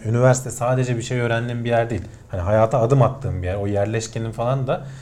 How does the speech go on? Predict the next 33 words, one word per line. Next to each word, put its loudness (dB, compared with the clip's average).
geleneklerinin 2
vesairenin 0
falan 2
olması 2
lazım. 0
İşte -8
apartmandan 2
bozma 2
olunca 0
bunlar 4
pek -4
olmuyor. 4
İşte -2
akademik 4
destek 2
ve 0
ilgi. -2
Sonuçta -4
ö-, 2
senin -2
öğretmeninin, 0
hocanın 0
nasıl, 0
ne 4
kadar 6
sana 0
danışman -2
olduğu, -2
önünü 0
açmak -2
için -6
neler 6
yaptığı, 2